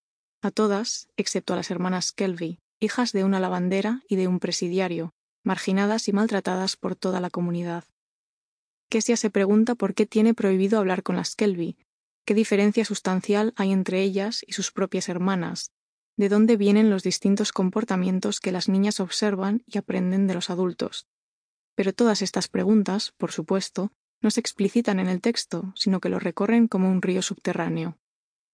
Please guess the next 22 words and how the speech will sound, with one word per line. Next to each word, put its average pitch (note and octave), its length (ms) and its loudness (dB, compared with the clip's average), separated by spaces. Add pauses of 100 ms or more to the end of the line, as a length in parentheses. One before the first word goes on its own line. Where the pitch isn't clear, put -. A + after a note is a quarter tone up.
(100)
Los G#3 220 0
cuentos B3+ 400 4
relacionados G3+ 640 0
con G3+ 160 0
la F#3+ 80 -2
familia F#3+ 420 0
Burnell G3 600 0
no G3+ 140 0
son G#3+ 280 2
los G3 200 -2
únicos G#3 340 2
que F#3 160 -2
tratan G3+ 380 2
el F#3 160 0
tema G3 240 2
de F#3+ 80 0
la F3+ 100 -2
clase G3+ 500 -2
y G3+ 100 -2
las F#3 140 -2
diferencias F3+ 520 -4
sociales. E3 640 -6